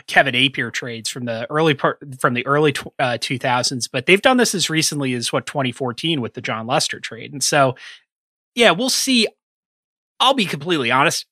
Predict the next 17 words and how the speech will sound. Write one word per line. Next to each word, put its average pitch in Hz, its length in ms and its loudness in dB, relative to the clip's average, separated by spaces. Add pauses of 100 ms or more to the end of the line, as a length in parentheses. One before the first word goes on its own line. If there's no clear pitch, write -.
(160)
I 185 120 2
have 139 140 0
zero 120 680 2
idea 107 640 -4 (500)
what 131 220 -2
this 120 180 -8
deadline's 110 460 -6
gonna 110 180 -12
look 113 240 -10
like, 113 320 -12
because 131 300 -8
we're 131 80 -8
still 127 240 -4
coming 123 280 -2
out 117 220 0
of, 110 160 -2 (560)
um, 110 460 -8